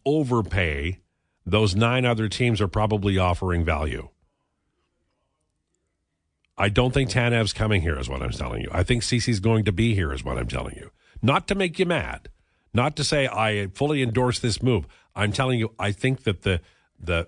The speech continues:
the difference between Tanev and Ceci in the Oilers' eyes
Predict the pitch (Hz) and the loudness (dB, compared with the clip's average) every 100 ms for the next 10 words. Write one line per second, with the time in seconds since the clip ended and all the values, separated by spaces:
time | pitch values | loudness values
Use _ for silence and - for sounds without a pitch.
0 | _ 95 87 80 131 135 147 135 - - | _ -6 -6 -2 -2 0 -2 -2 -6 -2
1 | 110 101 98 120 113 110 107 - 87 85 | 0 0 0 0 2 2 2 -2 -2 -2
2 | - 127 - 90 85 85 _ _ - 87 | 0 -2 -2 -2 -2 -4 _ _ -4 0
3 | 92 95 101 110 107 104 - 117 113 80 | 2 2 2 2 2 0 0 0 2 2
4 | 80 87 | 2 -2